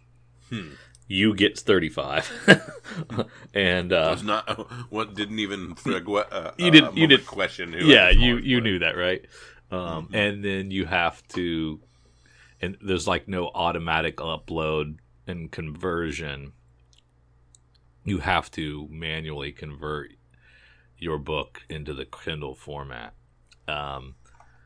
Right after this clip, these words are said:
Speaker 2: and if you have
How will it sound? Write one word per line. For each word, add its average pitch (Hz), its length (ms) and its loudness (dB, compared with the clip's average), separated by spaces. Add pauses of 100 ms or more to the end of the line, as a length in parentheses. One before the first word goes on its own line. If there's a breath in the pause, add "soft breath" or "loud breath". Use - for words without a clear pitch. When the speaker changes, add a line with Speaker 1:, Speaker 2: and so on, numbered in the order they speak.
(580 soft breath)
Speaker 2:
and 82 520 -6 (580)
if - 260 -6
you 90 120 -8
have 85 840 -2